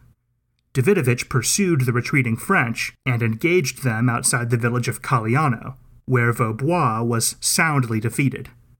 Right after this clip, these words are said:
He lost over four thousand men, nearly half his division. Caliano was a complete rout. The surviving troops ran south in disorder.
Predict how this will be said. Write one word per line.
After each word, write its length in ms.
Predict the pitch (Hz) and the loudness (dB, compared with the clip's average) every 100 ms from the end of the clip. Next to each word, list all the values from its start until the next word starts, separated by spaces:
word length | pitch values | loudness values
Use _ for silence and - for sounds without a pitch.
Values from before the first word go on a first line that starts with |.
| _ _ _ _ _ - | _ _ _ _ _ -2
He 100 | 135 | 0
lost 340 | 139 170 - | 2 0 0
over 160 | 131 117 | 0 -2
four 320 | - 160 143 | -4 -2 0
thousand 480 | 139 135 123 117 110 | 2 2 2 0 0
men, 360 | 139 110 131 - - _ - | 0 0 -8 -14 -20 _ 2
nearly 280 | 139 113 | 2 2
half 420 | 107 175 139 117 - | -2 0 2 0 -2
his 160 | 113 | -2
division. 540 | 107 110 139 123 - - _ - _ _ _ _ _ _ - | 0 2 0 0 -6 -12 _ -20 _ _ _ _ _ _ -2
Caliano 640 | 151 123 120 160 147 113 | 0 2 2 2 0 2
was 180 | 120 113 | 0 0
a 80 | 117 | -2
complete 680 | - 127 - - 165 123 | 0 0 0 -2 0 0
rout. 480 | 123 139 107 - - - - - _ _ _ - | 0 0 0 -8 -14 -18 -20 -20 _ _ _ -6
The 80 | |
surviving 480 | 127 135 127 127 113 | -2 2 2 2 0
troops 440 | - 175 139 135 - | 0 0 0 0 0
ran 300 | 131 127 113 | 2 2 2
south 500 | - 156 120 104 - | 2 2 0 -2 -4
in 120 | 110 | -4
disorder. 600 | 110 - 143 127 120 | -2 0 2 0 -4